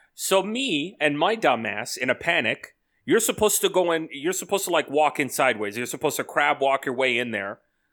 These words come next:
so that, uh, you can avoid the bull. My dumbass in a panic just tried,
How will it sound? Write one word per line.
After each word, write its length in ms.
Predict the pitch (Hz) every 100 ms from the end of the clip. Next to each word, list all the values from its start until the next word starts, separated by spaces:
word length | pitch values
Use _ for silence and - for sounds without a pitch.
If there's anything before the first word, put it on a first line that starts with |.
| _ _ _ _
so 260 | - 131 117
that, 300 | 123 113 -
uh, 80 | 117
you 160 | 117 120
can 120 | 123
avoid 280 | 110 123 110
the 60 |
bull. 300 | 104 107 95 - _ -
My 260 | 135 202
dumbass 560 | 233 165 131 117 117 -
in 80 | 117
a 40 |
panic 440 | - 151 120 113 - _ _
just 360 | - 175 - - 147 _ -
tried, 440 | - 170 175 180